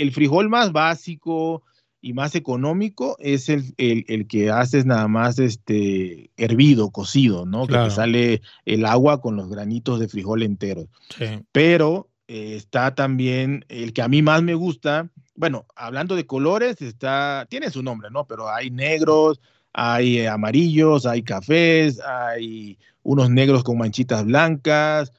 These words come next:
Speaker 1: unos blancos totalmente, o sea, un montón de variedad. Ah, sabe a frijol casi todo, sí tiene su, su cierto saborcito diferente,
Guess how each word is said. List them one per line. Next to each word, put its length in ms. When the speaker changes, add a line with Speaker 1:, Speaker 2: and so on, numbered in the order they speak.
Speaker 1:
unos 320
blancos 580
totalmente, 1080
o 100
sea, 240
un 400
montón 460
de 80
variedad. 600
Ah, 80
sabe 260
a 80
frijol 380
casi 260
todo, 320
sí 160
tiene 320
su, 260
su 180
cierto 760
saborcito 640
diferente, 600